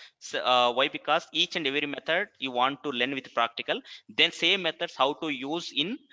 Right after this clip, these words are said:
uh, collections as well. I will show you. Then it, it is easy for you. Uh, array average.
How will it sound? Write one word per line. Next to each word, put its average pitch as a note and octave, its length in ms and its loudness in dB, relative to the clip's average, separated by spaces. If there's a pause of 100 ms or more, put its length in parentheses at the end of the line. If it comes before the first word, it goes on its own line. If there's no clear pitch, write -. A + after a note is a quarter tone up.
(180)
uh, A2 260 4 (500)
collections D3 420 2
as A2+ 160 0
well. C3+ 140 2
I A#2+ 40 2
will A#2 100 -2
show - 180 -6
you. G2+ 140 -4
Then D3 200 2
it, E3 160 -2
it C3+ 160 -2
is C#3 180 -2
easy D3+ 280 0
for G#2 160 -2
you. F2+ 160 -10 (360)
Uh, F#2+ 160 0 (280)
array D3+ 280 4
average. G#2+ 640 -2